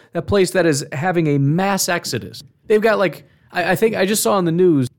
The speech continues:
not since World War Two, I think, have we seen that <laughs> many people leave Chicago. I think per capita it was number one.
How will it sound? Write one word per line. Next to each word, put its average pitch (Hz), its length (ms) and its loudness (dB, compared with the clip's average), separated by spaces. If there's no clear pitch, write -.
not 175 260 0
since 185 260 0
World 165 440 2
War 170 260 2
Two, 196 480 -2
I 208 80 0
think, 214 360 -4
have 160 120 0
we 185 120 2
seen 180 240 0
that 180 140 -2
<laughs> 185 60 2
many - 180 -4
people 208 640 -6
leave 180 380 -4
Chicago. 190 760 -4
I 156 80 0
think 180 180 0
per 185 180 0
capita 175 520 0
it 170 40 2
was 131 180 0
number 143 260 0
one. 151 480 -2